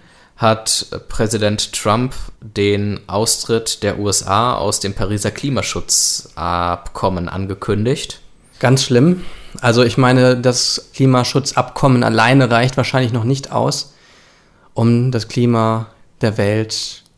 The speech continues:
Speaker 2: komplett zu retten.
Speaker 1: Zumal das, soweit ich weiß, nur Absichtserklärungen sind, aber man mag
Speaker 2: Richtig.
Speaker 1: mich da korrigieren.
Speaker 2: Also das wäre erstmal ein Grund.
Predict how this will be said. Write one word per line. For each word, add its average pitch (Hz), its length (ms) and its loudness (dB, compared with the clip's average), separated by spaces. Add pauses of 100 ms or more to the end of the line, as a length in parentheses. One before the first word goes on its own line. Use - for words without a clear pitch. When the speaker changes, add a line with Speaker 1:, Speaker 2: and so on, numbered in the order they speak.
(500)
Speaker 2:
komplett 113 440 -2
zu - 300 -6
retten. 170 480 0 (100)
Speaker 1:
Zumal 98 420 -2
das, 104 220 -2
soweit 92 340 -6
ich - 220 -8
weiß, 98 240 0
nur 92 100 -4
Absichtserklärungen 127 880 -2
sind, 135 320 -2
aber 104 220 -2
man 101 160 -2
mag 101 120 -2
Speaker 2:
Richtig. 113 120 -2
Speaker 1:
mich 107 120 -4
da 101 100 0
korrigieren. 101 460 -2
Speaker 2:
Also 117 160 4
das 117 320 0 (220)
wäre 120 580 0
erstmal 113 440 0
ein 127 320 2
Grund. 143 580 -2